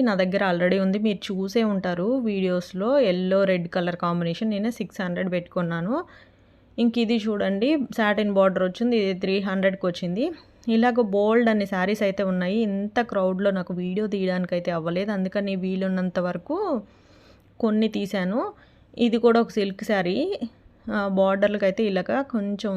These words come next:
థ్రెడ్ తోటి ఇలా కట్ వర్క్ లాగా వేసింది. దీనికి ప్రైస్ ట్యాగ్ అయితే నాకు ఎంత వెతికినా కనిపించలేదు, కానీ బయట షాపులతో పోలిస్తే చాలా తక్కువే అనిపించింది. ఇక్కడ చూడండి, ఇవి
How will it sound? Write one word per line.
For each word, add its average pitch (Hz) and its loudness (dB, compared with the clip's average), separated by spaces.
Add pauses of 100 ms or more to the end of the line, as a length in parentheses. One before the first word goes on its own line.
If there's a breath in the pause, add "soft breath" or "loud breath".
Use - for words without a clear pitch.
(120)
థ్రెడ్ 185 -4
తోటి 196 -2
ఇలా 226 0
కట్ 190 -4
వర్క్ 190 -4
లాగా 185 0
వేసింది. 180 -2 (100)
దీనికి 226 2 (240)
ప్రైస్ 214 0
ట్యాగ్ 269 0
అయితే 226 0
నాకు 220 0
ఎంత 190 0
వెతికినా 214 -2
కనిపించలేదు, 190 -4 (960 loud breath)
కానీ 226 2 (160)
బయట 208 2 (320)
షాపులతో 226 0
పోలిస్తే 208 2 (100)
చాలా 180 2
తక్కువే 208 2
అనిపించింది. 185 0
ఇక్కడ 226 0
చూడండి, 214 2
ఇవి 208 0